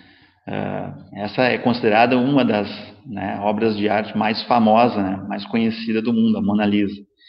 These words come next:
E aqui a Última Ceia. Eu sempre pergunto, assim, né, quando a gente tá falando sobre esse assunto, eu sempre pergunto o que que todas essas obras, o que que todas elas têm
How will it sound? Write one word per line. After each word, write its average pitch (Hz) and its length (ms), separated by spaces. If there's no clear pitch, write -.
E 120 100
aqui 135 240
a 123 60
Última 127 380
Ceia. 101 300
Eu 120 100
sempre 190 240
pergunto, 147 580
assim, 117 300
né, 104 200
quando 107 180
a - 20
gente 110 160
tá 113 140
falando 113 280
sobre 107 240
esse 104 140
assunto, 120 320
eu 104 40
sempre - 220
pergunto 123 560
o - 160
que 226 160
que - 140
todas 175 400
essas 139 400
obras, 107 480
o 104 40
que - 140
que - 140
todas 165 440
elas 127 340
têm 120 360